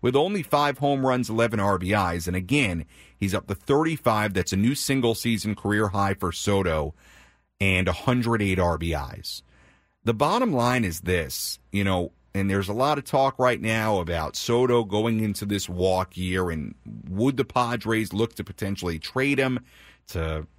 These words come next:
you know, basically fill others in other parts of the team to fill, which is, is a fair case. Um, I understand there may be a case, but I will say this: you know,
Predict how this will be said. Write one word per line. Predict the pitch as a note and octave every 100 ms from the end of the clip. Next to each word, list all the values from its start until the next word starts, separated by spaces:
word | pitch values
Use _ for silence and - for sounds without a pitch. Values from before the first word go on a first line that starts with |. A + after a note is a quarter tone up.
| -
you | D3
know, | G#2+
basically | A2 C3 - G#2+
fill | - G#2+ D#3
others | D3 D#3 D#3 C3 - - - _ -
in | F2 A2 -
other | B2 D#3 C#3+
parts | - - D3+ -
of | B2+
the |
team | B2 - D#3+ A3+ - - C#3
to | G#2+
fill, | - G#3+ E3
which | B1 F2+ A#2+ - - -
is, | B2 A#2+ - -
is | B2 A2+ - - -
a | G#2
fair | - C3+ D3+ F3+
case. | - B2+ A3+ - - - - - -
Um, | F#2 F#2+ -
I | B2 F3+
understand | F#3 D3+ - D#3 B3+ D3+
there | G2
may | G2+ F2
be | F2+
a | D2+
case, | - F2+ - - - - - - -
but | C3
I | D3
will | F3+ B3+
say | - G3+ F3+
this: | B2+ E2 - - - - - _ _
you | G#2+ G#2+
know, | G2 G2